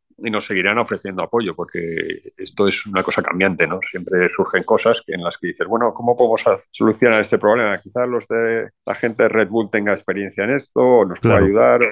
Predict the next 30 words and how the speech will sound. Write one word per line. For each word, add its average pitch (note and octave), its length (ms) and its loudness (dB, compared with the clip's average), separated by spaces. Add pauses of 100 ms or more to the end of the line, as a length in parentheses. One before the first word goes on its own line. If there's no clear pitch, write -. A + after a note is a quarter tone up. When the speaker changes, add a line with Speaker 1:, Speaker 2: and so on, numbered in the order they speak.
(120)
Speaker 1:
o F2+ 200 -14
pueda G2 160 -4
utilizar F2+ 400 -6
sus - 180 -20
laboratorios". G2+ 640 0
Ellos G#2 240 -14
tienen, G2 320 -8 (160)
en, F2+ 320 -6
en G2 140 0
Milton G2+ 320 4
Keynes G#2 320 2
tienen F#2+ 320 2
un, F2 500 -4
un F#2 220 0
centro F#2 360 4
de, F2+ 600 4 (120)
del, F#2+ 380 0 (480)
básicamente G2 520 0
hay G2 80 4
laboratorios F#2+ 840 -2
estructurales F#2 720 -8
de F#2+ 100 -10
todo F#2 180 -6
tipo F#2+ 360 -4
que - 100 -6
nosotros D#2 320 -4
podemos F2 300 0
utilizar F2 440 2
para F2 200 -4
cualquier E2+ 400 -6